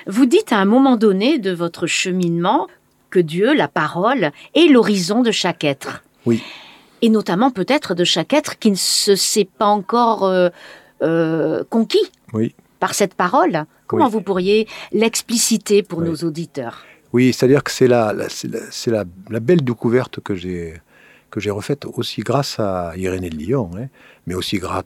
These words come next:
Speaker 2: à, grâce à Calvin, Luther, à tous les grands théologiens et, et théologiennes comme Suzanne de Dietrich, comme, euh, Franz Kéré, parce que Marion Collard aussi, il y a,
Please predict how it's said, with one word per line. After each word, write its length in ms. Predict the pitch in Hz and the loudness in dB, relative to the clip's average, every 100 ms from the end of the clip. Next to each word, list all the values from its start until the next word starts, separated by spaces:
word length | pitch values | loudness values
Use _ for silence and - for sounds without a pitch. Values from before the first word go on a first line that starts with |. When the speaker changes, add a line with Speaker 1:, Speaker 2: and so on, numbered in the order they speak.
| - | -10
Speaker 2:
à, 160 | 85 82 | -16 -12
grâce 200 | - - | -12 -10
à 60 | |
Calvin, 440 | 80 82 80 98 104 | -10 -8 -6 -4 -4
Luther, 400 | 85 - 107 92 | -6 -6 -6 -6
à 40 | |
tous 140 | - 98 | -8 -6
les 80 | |
grands 180 | 95 98 | -4 -4
théologiens 640 | 104 98 92 92 92 117 101 | -4 -2 -2 -2 -4 -4 -4
et, 260 | 87 82 - - - - | -6 -8 -12 -18 -20 -4
et 140 | 98 | -2
théologiennes 680 | 92 104 95 92 95 135 127 | 0 2 2 0 2 2 2
comme 260 | 90 95 90 | 0 -6 -8
Suzanne 380 | - 92 92 90 | -10 -8 -8 -8
de 80 | 85 | -6
Dietrich, 640 | 95 - 123 123 113 - | -8 -8 -8 -6 -6 -10
comme, 300 | - 90 85 | -10 -10 -10
euh, 200 | 82 85 - - _ | -10 -14 -18 -20 _
Franz 280 | - 95 95 | -12 -6 -4
Kéré, 480 | - 107 117 123 120 | 0 2 2 2 2
parce 160 | 101 - | -2 -12
que 300 | 87 82 82 | -12 -12 -10
Marion 360 | 85 82 92 | -8 -6 -6
Collard 380 | 95 95 98 98 | -6 -6 -4 -6
aussi, 460 | 92 - 101 101 98 - _ | -6 -8 -6 -4 -6 -10 _
il 40 | |
y 40 | |
a, 60 | 98 | -8